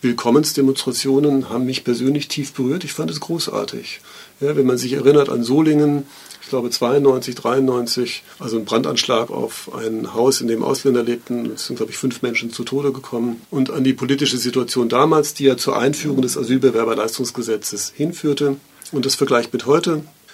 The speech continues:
dann gibt es starke Aspekte von Optimismus, denn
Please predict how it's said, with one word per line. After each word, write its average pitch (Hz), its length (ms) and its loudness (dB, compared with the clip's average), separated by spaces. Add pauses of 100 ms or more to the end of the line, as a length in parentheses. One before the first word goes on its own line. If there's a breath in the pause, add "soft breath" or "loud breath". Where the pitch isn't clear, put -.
(140)
dann 147 320 2 (160)
gibt 151 160 -6
es 156 100 -2
starke 165 320 0
Aspekte - 400 -6
von 143 180 -4
Optimismus, 151 680 -4
denn 139 320 0